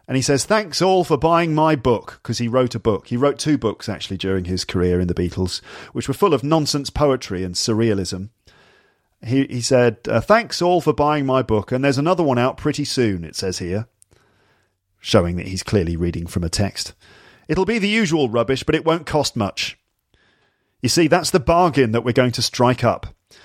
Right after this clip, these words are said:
Bit of vocab. If you strike up a bargain, it's like you make a deal. And the deal <laughs> apparently that they made was that the, the, the, the book is full of the usual rubbish, but it, it'll be cheap. Um, so, you know, self-deprecating humour.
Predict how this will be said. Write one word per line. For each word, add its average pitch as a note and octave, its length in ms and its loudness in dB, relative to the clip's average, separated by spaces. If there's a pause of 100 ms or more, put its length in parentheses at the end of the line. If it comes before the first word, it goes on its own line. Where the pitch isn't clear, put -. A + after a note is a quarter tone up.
(240)
Bit G3 100 4
of C3+ 120 -2
vocab. B2+ 520 0
If - 80 -10
you C#3+ 80 0
strike F3+ 420 2
up E3 140 4
a D3+ 60 4
bargain, B2 500 2
it's G#2+ 160 -4
like A2+ 220 2
you G#2+ 260 0 (420)
make B2+ 300 2
a B2 40 2
deal. F2 420 -6 (400)
And A#2 100 0
the B2+ 60 4
deal D#3 300 4
<laughs> - 20 0
apparently B2 380 2
that G#2+ 160 -2
they G#2+ 120 2
made G#2 260 0
was G#2 180 -2
that - 160 0
the, G#2 180 -2 (380)
the, G#2+ 360 4
the, A2+ 460 -2
the A#2+ 120 -2
book D3 280 0
is A2 160 0
full B2+ 240 4
of G2+ 100 2
the A#2+ 80 2
usual A2+ 420 4
rubbish, G#2+ 380 2
but A2+ 140 0
it, G#2+ 160 -4
it'll A2 180 -4
be G#2+ 120 -2
cheap. - 360 -4 (840)
Um, G#2 640 -2 (320)
so, A3 280 -4
you G3+ 140 -4
know, A#2+ 160 2
self-deprecating A#2+ 880 -2
humour. A2 360 -4